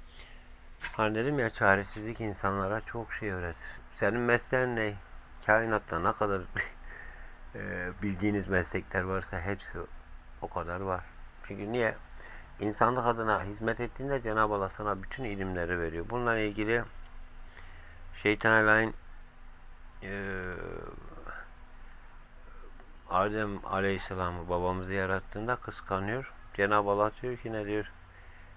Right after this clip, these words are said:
E, Adem oğluna secde et deyince diyor, "Ben ateşten yaratıldım, o," diyor, "topraktan yaratıldı," diyor. O esnada Cenab-ı Allah,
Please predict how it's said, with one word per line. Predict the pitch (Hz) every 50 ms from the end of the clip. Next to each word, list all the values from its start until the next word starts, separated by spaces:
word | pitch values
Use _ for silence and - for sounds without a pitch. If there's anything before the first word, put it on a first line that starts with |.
| - - - - -
E, | 95 98 92 92 95 95 95 95 95 95 90 87 87
Adem | - 95 98 101 104 110 110 104
oğluna | 101 98 98 95 95 95 90
secde | - 95 95 92 90 90 98 98
et | 95 - - -
deyince | 101 110 117 107 110 107 104 98
diyor, | 101 101 101 104
"Ben | 110 117 120 117 101 - - - - - - - - - -
ateşten | 98 92 - - 110 98 - - 123 123
yaratıldım, | 120 113 113 113 113 110 - 117 110 107 113 110 107 -
o," | 110 113 110
diyor, | 107 110 107 104
"topraktan | - - 104 101 - - 101 95 - - 104
yaratıldı," | 101 98 95 90 90 90 - - 95 92 90 92 92
diyor. | 90 92 95 92 92 - - - - - - - - - - - - - - - - - - - - - - - - - - - - -
O | 98 104 113
esnada | 113 - - 120 117 113 113 117 113 110 - - - - - - - - - - - - -
Cenab-ı | 113 110 110 113 110 107 107
Allah, | 107 107 107 107